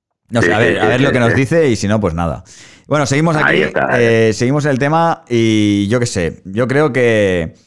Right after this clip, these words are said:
Speaker 1: eh, hay que tener un poquito de labia, hay que tener, ser gracioso, caer en gracia, <clears throat> pero no pasarte de listillo.
Speaker 2: Sí, porque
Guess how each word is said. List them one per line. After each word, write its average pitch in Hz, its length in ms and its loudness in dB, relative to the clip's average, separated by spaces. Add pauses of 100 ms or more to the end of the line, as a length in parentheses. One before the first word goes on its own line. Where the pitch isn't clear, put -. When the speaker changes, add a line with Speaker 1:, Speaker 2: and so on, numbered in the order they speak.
(520)
Speaker 1:
eh, 101 840 -4
hay 110 160 -2
que 131 360 2
tener 120 240 0
un 110 80 -2
poquito 101 300 -2
de 101 100 0
labia, 127 300 0
hay 120 60 0
que 113 100 -2
tener, 107 420 -4
ser 160 180 -2
gracioso, 135 720 0 (220)
caer 117 220 0
en 123 100 0
gracia, 147 680 -2 (180)
<clears throat> 165 300 -6
pero 117 140 -2
no 131 120 0
pasarte 127 340 -2
de 104 120 0
listillo. 85 560 -6 (1200)
Speaker 2:
Sí, 139 120 2
porque 87 580 2